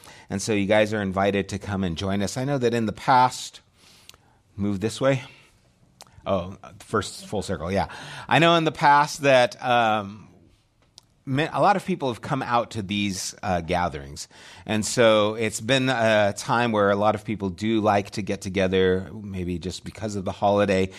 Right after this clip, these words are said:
And so that is something we are gonna be doing on Saturday.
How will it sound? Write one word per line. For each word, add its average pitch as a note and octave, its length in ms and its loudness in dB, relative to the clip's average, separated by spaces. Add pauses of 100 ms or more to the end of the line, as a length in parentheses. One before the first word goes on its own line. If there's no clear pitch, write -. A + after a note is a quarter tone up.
(240)
And G2 120 -4
so F#2+ 200 0
that F#2+ 220 4
is F#2+ 200 2
something F#2+ 340 -6
we F#2+ 140 0
are F#2+ 160 0
gonna F#2 180 -2
be F2+ 120 -2
doing F2 580 -4
on F2 320 -2
Saturday. F2+ 720 2